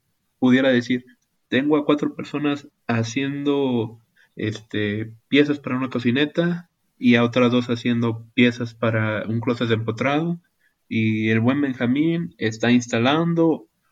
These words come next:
un closet de este lado y luego se va a pasar para allá, y trabajando cada quien en conjunto, pero con su, eh, cantidad de gente responsable, por así decirlo. Entonces, yo me, me miraría en el futuro,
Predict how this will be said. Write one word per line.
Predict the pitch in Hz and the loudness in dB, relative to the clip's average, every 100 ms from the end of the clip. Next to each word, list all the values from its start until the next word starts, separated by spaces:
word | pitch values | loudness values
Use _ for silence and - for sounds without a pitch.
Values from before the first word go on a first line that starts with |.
| _ | _
un | 123 120 | 0 2
closet | 135 123 - 127 117 | 2 0 0 -2 2
de | 117 | -2
este | 117 - | 0 0
lado | 139 170 175 | 2 4 2
y | 151 | 2
luego | 120 | 0
se | 123 123 | 0 -4
va | |
a | 117 | -4
pasar | 117 117 110 | -6 -8 -4
para | 113 | -2
allá, | 123 170 185 | 0 -2 -2
y | 165 123 _ | -4 -6 _
trabajando | - 117 117 156 165 | 0 2 2 2 0
cada | 170 170 | 0 -2
quien | 165 170 | 0 0
en | 170 170 | 0 -2
conjunto, | 170 170 175 170 - 185 _ _ _ _ _ _ | -6 0 0 0 -6 -10 _ _ _ _ _ _
pero | - 117 117 113 - _ _ | -4 -2 -2 -4 -12 _ _
con | - 120 117 | 2 2 2
su, | 113 120 117 117 113 113 - _ _ _ | 0 0 2 2 0 -2 -16 _ _ _
eh, | - 110 110 | -8 -4 -4
cantidad | 113 117 117 123 | -2 -2 0 0
de | 127 | 0
gente | 123 127 123 127 | 0 -2 0 0
responsable, | 117 113 110 110 110 107 | 0 -2 -6 -4 -4 -4
por | - 110 | -4 -6
así | 117 | -2
decirlo. | 113 110 110 113 _ _ _ _ | -4 -6 -12 -14 _ _ _ _
Entonces, | _ 120 120 - _ | _ -6 -6 -10 _
yo | 127 147 | 0 0
me, | 160 147 | 0 -2
me | 120 127 | -2 0
miraría | 127 123 123 139 | 2 2 0 -4
en | 143 | -6
el | 127 | -8
futuro, | - - 131 135 135 | -10 -4 -2 -2 -8